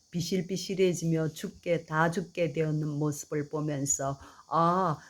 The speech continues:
더 셈이 아니고, 어, 내, 내가 주는 금-, 내가 먹이 주는 금붕어에 비해서 형의 금붕어는, 어,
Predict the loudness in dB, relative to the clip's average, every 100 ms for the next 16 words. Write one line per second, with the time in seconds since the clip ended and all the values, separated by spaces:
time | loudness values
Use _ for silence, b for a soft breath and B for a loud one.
0 | B 2 2 4 6 6 6 6 6 2
1 | 2 2 4 4 4 2 -2 B B -6
2 | -2 0 0 0 0 -4 _ _ b b
3 | b -14 -14 _ -20 -18 -14 -14 _ _
4 | _ 4 8 8 6 4 4 6 4 4
5 | 4 4 4 2 2 0 2 4 4 6
6 | 6 6 4 2 0 2 2 2 0 0
7 | 2 2 4 2 2 0 2 2 2 2
8 | 2 0 0 2 2 0 -2 0 0 0
9 | 0 0 -2 B B -10 B -2 -2